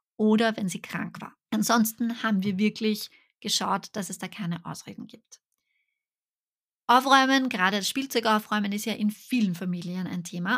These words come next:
und deswegen haben wir da ein paar gesonderte Tipps dafür, wie das funktionieren kann, wenn das Kind sagt, es hat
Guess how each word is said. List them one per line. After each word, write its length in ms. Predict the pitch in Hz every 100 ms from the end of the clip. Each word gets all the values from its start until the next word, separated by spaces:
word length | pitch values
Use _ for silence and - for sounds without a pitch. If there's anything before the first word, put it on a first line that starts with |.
| -
und 140 | 208
deswegen 540 | 202 196 196 196 202 202
haben 180 | 196 190
wir 80 |
da 200 | 196 185 180
ein 120 | 185
paar 200 | - 185
gesonderte 520 | 185 - 175 175 190
Tipps 300 | - 190 -
dafür, 580 | 190 - 202 190 185 180 _
wie 220 | 202 196 190
das 260 | 190 - _
funktionieren 600 | 196 - 220 202 220 214
kann, 380 | - 208 196 -
wenn 280 | 196 190 190
das 200 | 202 -
Kind 260 | - 196
sagt, 340 | - 165 165 -
es 240 | 196 - -
hat 220 | 165